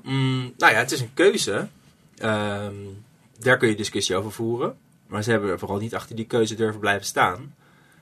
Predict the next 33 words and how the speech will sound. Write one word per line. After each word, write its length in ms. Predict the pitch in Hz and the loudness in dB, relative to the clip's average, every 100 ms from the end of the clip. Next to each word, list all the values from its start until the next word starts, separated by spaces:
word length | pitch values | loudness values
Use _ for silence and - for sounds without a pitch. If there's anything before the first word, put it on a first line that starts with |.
| _ | _
eh, 200 | - 98 | -8 -6
toen 220 | 95 110 | -4 -4
er 80 | 101 | -6
kritiek 320 | - - 160 | -8 -6 -4
op 120 | - - | -4 -6
kwam. 220 | 78 80 90 123 _ _ | -8 -8 -16 -20 _ _
En 340 | - 101 101 104 | -6 -4 -4 -2
ik 220 | 127 135 | 0 0
be-, 120 | 117 110 | -2 -4
ik 100 | 110 | 0
zou 160 | 117 | 0
zelf 260 | 110 131 139 | 4 4 4
zeggen, 280 | 110 104 - | 0 -2 -4
vanuit, 320 | 101 95 - - - _ _ _ | -4 -4 -6 -20 -20 _ _ _
eh, 400 | - 95 92 95 | -8 -6 -6 -6
infectieziektebestrijding, 1120 | 113 127 127 - 117 107 101 110 107 113 87 - _ - _ | -4 -2 -2 -2 -6 -6 -8 -2 -2 -2 -8 -16 _ -20 _
we 100 | 107 | 2
weten 340 | 107 110 110 | 4 4 0
nu, 260 | 98 95 104 - _ _ _ _ | -4 -6 -8 -16 _ _ _ _
eh, 180 | - 104 | -6 -4
eigenlijk 300 | 117 147 131 | 0 0 0
wisten 240 | 107 101 90 | -2 -2 -4
we 40 | 90 | -6
dat 80 | |
toen 180 | 107 104 | -4 -4
al, 240 | 90 87 - _ _ _ _ 117 | -4 -8 -12 _ _ _ _ -2
dat 220 | 110 - | 0 0
je 200 | 98 92 - _ _ _ _ _ _ _ _ | -2 -4 -10 _ _ _ _ _ _ _ _
niet 460 | 117 117 135 135 - | -4 0 0 0 -6
hoeft 340 | - 123 160 - | -2 0 0 -2
op 140 | - | -6
te 100 | - | -4
bouwen 460 | 98 95 92 131 | 0 0 2 2